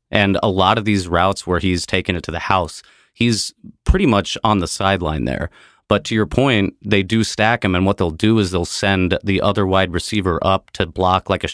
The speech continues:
a quick out pass, like a screen, and then just let him make magic happen in the open field. But Trey, I wanted to,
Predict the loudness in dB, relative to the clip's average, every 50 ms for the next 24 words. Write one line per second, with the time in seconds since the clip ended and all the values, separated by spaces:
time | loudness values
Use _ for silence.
0 | -8 _ -6 -6 -6 -4 -2 -2 -2 -2 -4 _ _ _ _ -4 -2 0 0 -2
1 | -2 -2 0 0 0 0 -2 -4 -4 -4 -2 -2 -2 -2 -6 -6 -6 -4 -2 0
2 | 2 2 2 0 -2 -4 _ -16 -20 -20 -20 _ _ -2 0 2 2 2 4 4
3 | 2 2 2 0 -2 -4 -6 -4 -2 -2 -2 0 0 -2 -2 0 -2 -2 -2 -2
4 | -2 -2 -2 -2 -2 -2 0 0 0 -2 -4 -4 -2 -2 -2 0 -2 -2 -4 -4
5 | -4 -4 -4 -4 -4 -4 -6 -8 -10 -6 -4 -4 -2 -2 -4 -8 -12 _ _ _
6 | _ _ _ _ _ _ -2 -2 -2 0 0 2 4 4 4 4 4 4 2 2
7 | 0 -2 -2 0 0 2 2 2 2 0 -2 -4